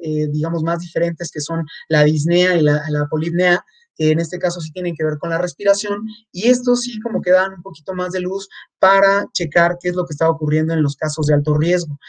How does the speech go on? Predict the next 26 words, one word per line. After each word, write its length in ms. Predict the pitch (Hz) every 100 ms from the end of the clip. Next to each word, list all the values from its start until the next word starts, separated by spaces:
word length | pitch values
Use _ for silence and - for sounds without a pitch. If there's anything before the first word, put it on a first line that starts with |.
| - -
Eso 200 | 180 -
sí, 160 | -
más 260 | 190 185 185
o 20 |
menos, 300 | 180 180 151
y 80 | 156
si 100 | 147
lo 80 | 156
volvemos 400 | 160 175 196 196
a 40 |
decir, 340 | 165 151 202 - - _
proporcio-, 480 | 160 147 165 196 -
proporcionalmente, 1000 | 170 147 147 147 170 190 220 208 202 170 - - -
en 100 | 160
el 100 | 160
caso 240 | 196 -
de 80 | 202
la 120 | 165
disnea, 420 | 151 151 185 180 196 - _ _
sí 200 | - 208
aparece 520 | 233 214 185 180 185
para 280 | 156 151 139
casos 580 | 180 170 - 208 233 - _ _ _
de 240 | 160 180 170
alto 300 | 180 175 165
riesgo 500 | 160 165 160 202